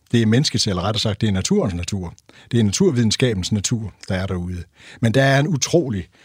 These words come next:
kompleksitet og en utrolig spænding, der bygges op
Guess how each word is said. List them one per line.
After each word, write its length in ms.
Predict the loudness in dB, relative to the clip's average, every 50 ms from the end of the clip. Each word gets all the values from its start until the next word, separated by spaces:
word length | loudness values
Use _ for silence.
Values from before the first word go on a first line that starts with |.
| -20 -20 -20 _ _
kompleksitet 880 | -2 0 0 0 0 -2 -2 -2 -2 -2 -2 -2 0 0 2 0 0 -2
og 120 | -2 -2 0
en 80 | 0
utrolig 400 | -2 -2 -4 -4 -4 -4 -4 -2
spænding, 500 | -2 -2 0 0 2 2 2 2 0 -2 -4 _
der 60 | -8 -6
bygges 320 | -4 -4 -4 -2 -2 -2
op 220 | -2 -2 -4 -8